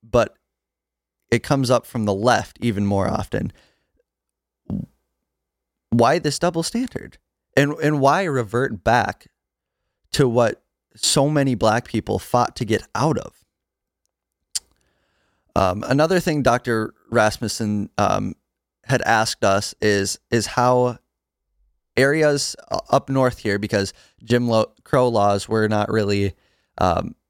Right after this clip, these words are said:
enacted or were not really a thing, uh, here in the, in the north during that time, but redlining and, and racial covenants were. So Doctor Rasmussen asked us how areas are still affected by redlining today.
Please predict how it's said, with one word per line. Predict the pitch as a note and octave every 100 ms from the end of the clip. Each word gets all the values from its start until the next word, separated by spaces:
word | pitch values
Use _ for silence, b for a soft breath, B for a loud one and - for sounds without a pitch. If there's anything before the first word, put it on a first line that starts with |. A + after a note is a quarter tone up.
| _ _ A2+
enacted | A2+ G2+ G#2+ F#2+ G2
or | G#2+ G#2 -
were | - B2+ C3
not | C3 -
really | B2+ G#2
a |
thing, | G2 - A#2+ G2+ G2 F#2+ - _ _ _ -
uh, | G2+ F#2+
here | C3 A#2+
in | G#2+
the, | G2+ G2+ - -
in | A#2+
the | G#2+
north | G#2 G2+ - -
during | - F#2+ G2
that | - - -
time, | - - G2+
but | C3 A#2+ - _ _ _ A#2+
redlining | C#3+ D3+ A2 G#2 G2+ A#2+ B2
and, | G#2 -
and | A#2 A2
racial | G#2+ - G#2+
covenants | - A2 G#2 G2 -
were. | G#2 G#2+ E2+ - _ _ _ _ _ -
So | - B2+ A#2
Doctor | B2 C3+ C3+
Rasmussen | A2 G#2 A2 G#2+ G#2
asked | G2 G#2 G#2+ -
us | G#2+ G#2 -
how | - G#2+ G#2+ G#2+ -
areas | A#2+ B2 A#2
are | A2
still | - - C#3+
affected | B2+ - C3 - A2 G2+
by | G#2 G2+
redlining | G2+ G2+ G#2+ G#2 G2+
today. | - G#2 A2 -